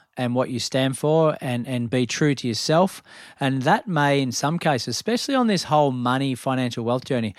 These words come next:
it may mean dropping your ego. It may mean foregoing something. It might mean that you don't look as flash 'cause you didn't buy those shoes or whatever, that car that, that I could have taken on that loan, but I chose not to because,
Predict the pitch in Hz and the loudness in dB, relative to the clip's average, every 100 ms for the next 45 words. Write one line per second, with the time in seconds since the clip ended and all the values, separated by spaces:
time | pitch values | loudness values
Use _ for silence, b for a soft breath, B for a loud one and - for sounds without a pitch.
0 | B B B 147 123 139 185 220 175 151 | B B B -4 -2 0 2 2 2 2
1 | 143 123 143 135 143 131 113 117 120 110 | 2 0 2 2 0 0 2 2 0 -2
2 | 101 _ - 123 131 131 143 143 135 131 | -4 _ -6 -6 -2 -2 0 0 0 0
3 | 127 113 B B B B - 170 151 139 | 0 -4 B B B B 0 4 4 4
4 | 131 123 - 123 107 120 117 117 123 127 | 2 0 -2 -4 -4 -6 -4 -6 -2 -2
5 | 131 _ - 165 135 131 127 120 - 123 | -2 _ -14 -6 -2 0 0 -2 -2 -2
6 | 135 131 127 - - 147 147 139 - 139 | 2 2 0 -6 -4 -2 0 0 0 0
7 | 123 - - 120 120 131 123 113 120 120 | 0 0 -4 -4 -2 -2 -2 0 2 2
8 | 117 113 - - 123 117 107 107 110 110 | 2 -2 -2 -2 0 0 -2 -2 -2 -2
9 | 120 120 110 107 _ _ 226 135 131 120 | -2 -2 -4 -8 _ _ -14 -4 -4 -2
10 | - 135 127 120 117 113 107 - 113 - | -2 0 2 2 0 -2 -6 -6 -6 -6
11 | _ 139 131 - 147 113 135 127 127 120 | _ -6 -4 0 0 0 -2 -2 0 0
12 | 120 117 123 123 127 123 117 120 117 - | 0 -2 0 2 2 0 -2 -2 -2 0
13 | 143 127 120 120 - 123 110 113 - - | 0 0 0 -2 -2 -4 -2 -4 -6 0
14 | 127 120 | 2 0